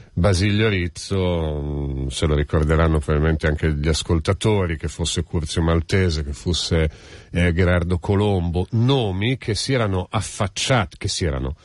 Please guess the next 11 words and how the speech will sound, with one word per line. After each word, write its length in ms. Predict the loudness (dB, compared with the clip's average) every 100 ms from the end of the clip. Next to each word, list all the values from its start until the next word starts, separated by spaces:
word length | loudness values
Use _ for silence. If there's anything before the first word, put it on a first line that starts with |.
| -20 -20 _
che 140 | 0 2
erano 480 | 4 2 2 2
stati, 720 | -2 -2 0 2 0 -4 -4 -4
diciamo, 640 | -6 -6 -2 0 2 0 -2 -8 -20 -8
eh, 340 | 0 2 2 4
ventilati 840 | 4 4 2 2 2 2 0 -4
proprio 460 | -2 -4 0 0 0
all'interno 520 | 0 2 2 2 2
del 200 | 2 0
vostro 540 | 2 2 0 -2 -2
dibattito 680 | 0 0 2 2 0 -2 -2